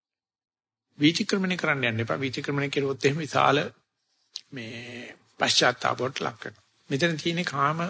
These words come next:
රාග නෙවෙයි, කාම ඡන්දේ. ඒ කියන්නේ නැත්තම් කාම ගුණ නෙවෙයි, කාම සංඥාව. කාම සංඥාව ආවට පස්සේ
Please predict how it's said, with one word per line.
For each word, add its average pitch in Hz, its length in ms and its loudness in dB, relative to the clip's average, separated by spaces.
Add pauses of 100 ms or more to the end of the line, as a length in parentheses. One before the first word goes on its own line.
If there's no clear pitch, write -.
(220)
රාග 139 320 2
නෙවෙයි, 127 360 2 (420)
කාම 131 340 0
ඡන්දේ. 107 480 0 (680)
ඒ 135 60 -2
කියන්නේ 117 260 2
නැත්තම් 143 300 -2 (920)
කාම 127 220 0
ගුණ 165 260 6
නෙවෙයි, 156 380 0
කාම 135 300 0 (420)
සංඥාව. 117 560 0 (800)
කාම 139 200 2
සංඥාව 165 400 0
ආවට 147 220 2
පස්සේ 160 300 0